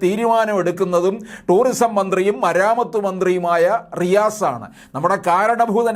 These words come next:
അങ്ങനെ ഇരുന്ന് കൊടുക്കുന്നതേ ഉള്ളൂ. എന്തിന് പൊതുഭരണ വകുപ്പ് വരെ കൈകാര്യം ചെയ്യുന്ന ഇപ്പം, ആ, മരുമകനാണ്. കാരണം കാര്യങ്ങളൊക്കെ പഠിക്കുകയാണ്.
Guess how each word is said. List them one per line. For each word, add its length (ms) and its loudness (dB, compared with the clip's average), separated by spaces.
അങ്ങനെ 220 -2
ഇരുന്ന് 320 0
കൊടുക്കുന്നതേ 600 0
ഉള്ളൂ. 180 -4
എന്തിന് 260 2
പൊതുഭരണ 540 2
വകുപ്പ് 320 0
വരെ 160 2
കൈകാര്യം 520 0
ചെയ്യുന്ന 300 -2
ഇപ്പം, 280 0
ആ, 20 0
മരുമകനാണ്. 760 0
കാരണം 240 -2
കാര്യങ്ങളൊക്കെ 600 0
പഠിക്കുകയാണ്. 760 -2